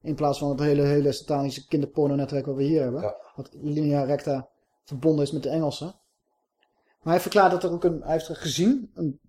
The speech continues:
Speaker 1: Britse minister, een kind zien, eh, wurgen.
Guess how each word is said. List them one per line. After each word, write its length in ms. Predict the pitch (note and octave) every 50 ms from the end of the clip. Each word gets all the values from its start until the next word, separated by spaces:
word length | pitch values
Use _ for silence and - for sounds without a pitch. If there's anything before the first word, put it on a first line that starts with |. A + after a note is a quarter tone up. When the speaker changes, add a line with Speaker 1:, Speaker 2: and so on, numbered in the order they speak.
| _ _
Speaker 1:
Britse 360 | - - F3 G3+ - - F3
minister, 540 | E3 E3 E3 E3+ G#3 G#3 - - B3+ C#4+ C#4 - _ _ _ _ _ _ _ _ _ _ _
een 140 | - - -
kind 220 | - G#3+ G#3 G#3
zien, 300 | - - G#3 G3+ F#3+ - - -
eh, 260 | D#3+ D#3+ D#3 D3 C#3+
wurgen. 600 | D3+ F3 G3+ A3 A#3 A#3 - - C4 D4+ -